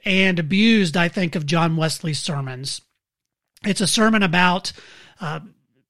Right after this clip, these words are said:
relationships within the Christian church, that which pertains to all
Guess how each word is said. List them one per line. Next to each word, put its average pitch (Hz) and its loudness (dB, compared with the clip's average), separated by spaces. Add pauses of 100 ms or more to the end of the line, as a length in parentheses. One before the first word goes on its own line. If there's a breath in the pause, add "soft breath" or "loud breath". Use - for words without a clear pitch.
(240)
relationships 220 2
within 214 2
the 202 2
Christian 202 -2
church, 151 -4 (220)
that 214 -2
which 196 0
pertains 190 0
to 180 0
all 202 2